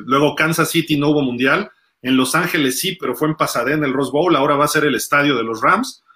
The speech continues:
Eh, en Miami el de los Dolphins, que no fue, ya dijimos. En New York, New Jersey fue el de los Gigantes, hoy el, el MetLife. En Filadelfia hubo Mundial la vez pasada, ¿no? ¿Verdad, Dani?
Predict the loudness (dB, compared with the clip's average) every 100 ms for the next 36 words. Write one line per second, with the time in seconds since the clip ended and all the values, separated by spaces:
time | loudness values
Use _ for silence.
0 | _ _ -10 -6 -4 -2 0 2 2 4
1 | 4 2 0 -2 -2 0 0 0 -2 -2
2 | -4 -2 -2 0 -2 -4 -2 -2 -2 -4
3 | -10 _ -8 0 2 4 2 2 2 4
4 | 2 2 -2 0 0 2 0 -4 -2 -2
5 | -2 -4 -6 -4 -4 -4 -4 -8 -10 -10
6 | -10 -10 -10 -10 -14 -18 _ _ _ _
7 | -6 -2 2 2 2 -2 -10 _ _ _
8 | -4 -2 2 4 4 2 2 0 2 4
9 | 2 2 0 2 2 2 0 0 0 0
10 | 0 -2 -4 -6 -2 -2 0 0 2 2
11 | 0 -2